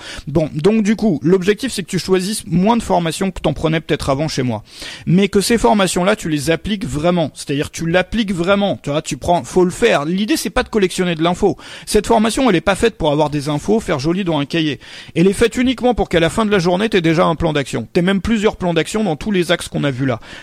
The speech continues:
Que tu sois capable d'aller beaucoup plus loin, de développer ton potentiel d'une autre façon, tu vois, vraiment de prendre des ailes, quoi. En parlant à autre chose que, tu vois, c'est bon, les gens à qui tu peux, tu vois, beaucoup trop de gens se... le problème, c'est que ils ont de bons pro-, ils ont, ils... tu vois, ils ont tout qui est bon,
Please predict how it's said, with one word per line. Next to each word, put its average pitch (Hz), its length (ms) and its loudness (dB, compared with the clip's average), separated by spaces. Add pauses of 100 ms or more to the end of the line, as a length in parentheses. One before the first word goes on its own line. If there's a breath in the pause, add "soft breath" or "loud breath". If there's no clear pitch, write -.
(100)
Que 185 80 6
tu 202 140 -2
sois 233 220 2
capable 214 340 2
d'aller 170 180 2
beaucoup 170 280 -2
plus 175 160 -2
loin, 160 260 0 (220)
de 139 180 0
développer 185 380 2
ton 185 160 -2
potentiel 170 560 0
d'une 156 180 0
autre 196 160 0
façon, 190 320 -2
tu - 80 -2
vois, 196 100 4
vraiment 202 440 2
de 185 80 2
prendre 175 280 -2
des 180 200 0
ailes, 180 180 0
quoi. 120 240 -4 (300 loud breath)
En 156 100 0
parlant 185 400 4
à 175 60 6
autre 175 180 2
chose 220 240 0
que, 165 260 4
tu 180 140 0
vois, 196 260 4
c'est 170 160 -2
bon, 190 200 -2
les 151 100 2
gens 175 140 0
à 170 60 -2
qui 160 120 -8
tu 143 140 -10
peux, 131 160 -8
tu - 80 -4
vois, 202 160 2 (240 loud breath)
beaucoup 220 320 0
trop - 180 2
de 180 60 0
gens 240 160 2
se... 185 160 0 (120)
le 185 180 2
problème, 247 380 2
c'est 202 180 -4
que 180 200 0 (320 loud breath)
ils 180 160 0
ont 277 100 4
de 262 60 0
bons 214 160 2
pro-, 180 200 -4 (100)
ils 185 180 0
ont, 262 160 0
ils... 202 300 -6
tu - 80 -4
vois, 277 100 4
ils 208 160 0
ont 226 80 4
tout 330 160 0
qui 262 120 0
est 202 40 4
bon, 185 160 0